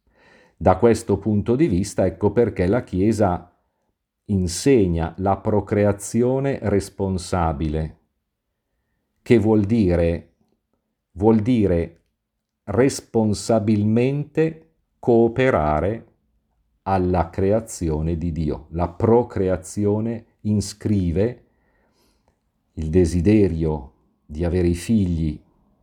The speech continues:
e il realizzare questo desiderio nel disegno creativo di Dio. Da questo punto di vista si comprende una certa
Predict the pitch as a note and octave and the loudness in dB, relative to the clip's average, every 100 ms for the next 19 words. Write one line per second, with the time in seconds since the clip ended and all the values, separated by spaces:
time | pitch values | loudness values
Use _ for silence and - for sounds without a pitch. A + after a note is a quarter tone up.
0 | _ _ _ _ _ F#2+ F#2 F2 - _ | _ _ _ _ _ 0 0 0 -6 _
1 | _ _ F2+ D#2+ E2+ E2 E2 D2 F2 A#2 | _ _ -4 -2 2 2 0 0 2 2
2 | F#2+ E2+ E2 - F#2 F2 - E2+ F#2 A2+ | 2 0 -2 -6 -8 -8 -6 -4 -2 -2
3 | A2 G#2+ G#2+ A#2+ C#3 - _ _ F#2 F#2+ | 0 0 0 0 -4 -8 _ _ -4 0
4 | F#2+ F2+ A2+ F2+ E2 F2+ F#2+ G#2 G2 G2 | 0 0 0 2 0 0 -2 0 -2 -2
5 | E2+ D#2+ E2+ D#2 D2 G#2+ D#2+ D2+ - _ | -4 -2 -2 -2 -2 0 0 -2 -12 _
6 | _ _ - G2 B2 A#2+ - A2 G#2+ A#2+ | _ _ -2 0 2 0 0 -4 -2 -2
7 | A2+ A#2+ A#2 A#2 B2+ - G2 - G#2 G#2 | 0 0 2 0 -2 -2 -2 -2 -4 0
8 | G2+ F#2+ A#2+ A#2+ G2 F#2 F#2 F#2 - F#2 | 0 0 2 2 2 0 0 0 -2 -4
9 | F#2 F#2 G#2+ G#2 F2 - F2+ E2+ - | -4 -4 0 0 0 -2 -4 -4 -12